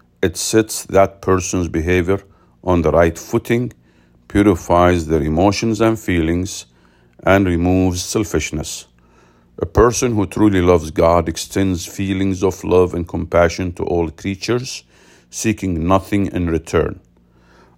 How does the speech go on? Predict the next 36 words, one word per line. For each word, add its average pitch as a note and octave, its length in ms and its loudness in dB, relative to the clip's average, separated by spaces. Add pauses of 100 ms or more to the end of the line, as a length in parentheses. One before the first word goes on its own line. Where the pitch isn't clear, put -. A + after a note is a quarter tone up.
(220)
After B2 360 4
the G2 160 2
love F#2+ 220 2
of D#2+ 160 -6
God F2 320 2
comes F2+ 280 -4
the D#2+ 100 -6
love D#2+ 200 -4
of - 160 -12
Prophet - 320 -2
Muhammad, G2 600 -4 (580)
may E2+ 200 0
peace G2 440 0
and D#2 120 -4
a D2 60 -4
blessing E2+ 280 -6
of D#2 80 -8
Allah D#2 120 0
be D2+ 120 -6
upon F#2+ 280 0
him, - 140 -2 (440)
which - 500 0 (300)
should F#2 340 -2
be G2 120 2
pure B2+ 460 -2
and E2+ 220 -2
dedicated, F2+ 840 -2 (840)
uh, E2 400 4 (560)
stronger A2 600 2
than F2+ 240 0
the D#2+ 80 -2
love F#2 380 2 (280)
for E2+ 260 -4
one's F#2+ 320 0
children F2 640 -2 (240)
or G#2+ 280 4